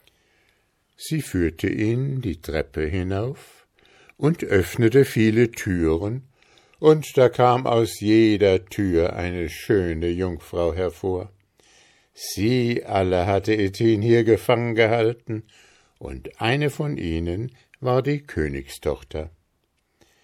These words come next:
Dann führte ihn die alte Frau in ein unterirdisches Gemach. Dort stand eine steinerne Säule.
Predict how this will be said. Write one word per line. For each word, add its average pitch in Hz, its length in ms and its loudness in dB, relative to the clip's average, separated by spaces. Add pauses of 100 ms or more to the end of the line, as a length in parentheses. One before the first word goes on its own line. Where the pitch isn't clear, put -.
(760)
Dann 71 240 -6
führte 92 420 0
ihn 113 300 0
die 117 160 -4
alte 98 380 -2
Frau 73 560 -6 (220)
in 120 200 -4
ein 95 220 -4
unterirdisches 87 1120 -2
Gemach. 101 720 -2 (760)
Dort 101 300 -2
stand 127 560 -6 (320)
eine 117 340 -4
steinerne 80 920 -6
Säule. 65 680 -8